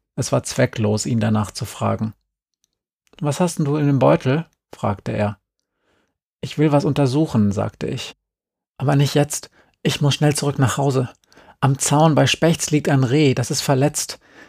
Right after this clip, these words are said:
Das muss sich ein Erwachsener angucken. Esther sagt, dass es erschossen werden muss.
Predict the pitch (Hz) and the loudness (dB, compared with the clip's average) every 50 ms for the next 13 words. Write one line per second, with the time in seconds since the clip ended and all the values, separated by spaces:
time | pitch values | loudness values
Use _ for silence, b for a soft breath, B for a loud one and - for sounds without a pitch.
0 | b b b b _ _ - 147 - - 147 160 151 - 160 143 - 156 139 139 | b b b b _ _ -10 -8 -2 0 0 0 2 0 0 0 2 4 4 4
1 | 123 139 147 - - - 143 135 127 120 120 - - 131 120 - 131 135 127 - | 4 2 0 0 0 0 2 2 2 2 0 -2 -4 -6 -4 -4 -6 -6 -6 -8
2 | - _ 147 143 - 160 143 120 139 151 151 - - 156 139 147 143 - 170 143 | -6 _ -4 0 2 2 4 6 6 4 4 4 0 0 0 0 0 0 0 0
3 | - - - 170 - - 175 127 110 113 107 113 117 113 110 117 - - - | 0 0 -2 -4 0 0 2 2 4 2 2 2 2 2 2 0 -2 -6 -12